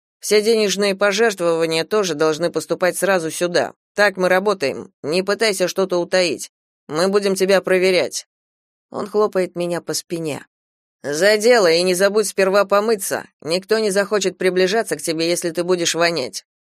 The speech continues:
Окоченевшая от холода и голода, я бреду к автовокзалу, постоянно оглядываясь через плечо.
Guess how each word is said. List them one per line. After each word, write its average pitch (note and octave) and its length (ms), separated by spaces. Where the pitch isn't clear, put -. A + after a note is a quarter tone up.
Окоченевшая A#3 800
от F#3+ 100
холода G#3+ 380
и F#3+ 120
голода, F#3+ 440
я E3 240
бреду F3 400
к F#3+ 80
автовокзалу, E3 1000
постоянно D3+ 640
оглядываясь D3 600
через C#3 300
плечо. C#3 520